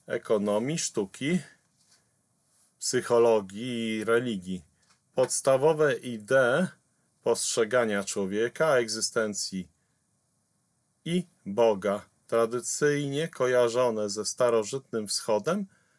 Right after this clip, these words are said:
są podstawą większości głównych trendów w dzisiejszym zachodnim społeczeństwie.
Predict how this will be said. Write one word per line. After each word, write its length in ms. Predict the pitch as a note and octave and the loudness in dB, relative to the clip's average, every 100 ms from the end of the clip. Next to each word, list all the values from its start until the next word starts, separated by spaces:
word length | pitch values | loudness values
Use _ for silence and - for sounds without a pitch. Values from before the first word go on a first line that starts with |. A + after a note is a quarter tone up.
| _ | _
są 360 | - - D3 F#3 | -8 0 0 0
podstawą 680 | - C3 - - D#3 D#3+ D3 | -2 -4 -2 2 2 2 -4
większości 680 | C#3 C3 - D#3 D#3 - C3 | -6 -8 -2 -2 -2 -8 -10
głównych 460 | B2+ D3+ D3 C3 | -2 -2 -2 -4
trendów 600 | - C3+ C#3 C#3 C3+ B2 | -4 0 0 0 -4 -4
w 40 | G#2 | -8
dzisiejszym 840 | A2+ G#2+ C3+ C#3 C3+ - C3 C3 B2+ _ _ _ _ _ | -10 -6 -4 -4 -4 -6 -6 -8 -12 _ _ _ _ _
zachodnim 880 | G2 G#2+ G#2 - B2 A#2 A#2 A#2+ A#2+ A#2+ _ _ | -2 2 2 2 0 0 -6 -4 -6 -10 _ _
społeczeństwie. 1400 | - - - A2 A2 - C3 A#2+ F#2 - - - - C#2+ | -20 -10 0 2 2 0 0 2 0 -4 -8 -12 -14 -16